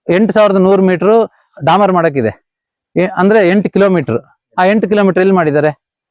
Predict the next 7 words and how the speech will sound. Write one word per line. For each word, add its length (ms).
ಎಂಟು 160
ಕಿಲೋಮೀಟರ್ 320
ಮಾಡಿಲ್ಲ. 300
ಎರಡು 240
ಸೈಡ್ 240
ಡ್ರೈನೇಜ್ 340
ಮಾಡಕ್ಕಿದೆ, 440